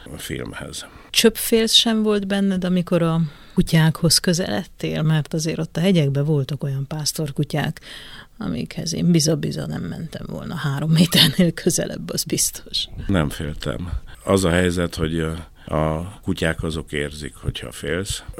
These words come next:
Speaker 1: Biztos valami szagokat bocsátunk ki magunkból, vagy nem tudom, mikor félünk, de akkor ők úgy gondolják, hogy, hogy okod van félni.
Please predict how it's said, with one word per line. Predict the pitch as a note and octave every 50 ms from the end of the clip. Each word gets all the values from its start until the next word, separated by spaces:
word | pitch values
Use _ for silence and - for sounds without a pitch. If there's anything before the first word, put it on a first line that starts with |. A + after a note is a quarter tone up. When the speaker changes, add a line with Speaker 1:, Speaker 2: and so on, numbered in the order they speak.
| - E2+
Speaker 1:
Biztos | F#2+ F#2 - - - E2 - -
valami | - E2 D#2 D2+ D#2 D#2 D2+ D2 D2+ - D3 A2+ - - - - - - -
szagokat | - - D#2 D2 D2+ C#2+ - - D2+ D2
bocsátunk | D2 D2+ D2 - D2+ C2 G#1+ G#1+ - D2 C#2 D#2
ki | - - D2+ C#2+
magunkból, | D2+ D2+ D2 D#2 D#2+ D2+ D2+ D2 D#2 D2+
vagy | D2 C#2+ D#2 D#2+
nem | D#2 D2 D2 C#2+
tudom, | - - D#2 C#2+ C#2+ D#2+ G2 A2
mikor | G#2 F#2+ F2+ F2 D#2 - - D#2 D#2
félünk, | - - E2+ D#2+ D#2+ E2 F2+ F#2 G#2 A2+ A2+ - - - -
de | D#2+ F2 F2+ F2+ F#2 F2+ F#2+ F#2+ - - - - -
akkor | - F#2+ - - G#2+ G2+
ők | G2+ - -
úgy | G#2 F2+ D#2+
gondolják, | E2 D#2+ D#2+ E2 E2 E2+ E2 E2 E2 -
hogy, | - E2+ E2+ E2
hogy | D#2 E2 E2
okod | E2 D#2 - - C#2 B1+ C#2+
van | C#2+ A#1+ B1+ C#2 C2+
félni. | - - G1+ G#1+ A1 A1 G#1+ G#1+ -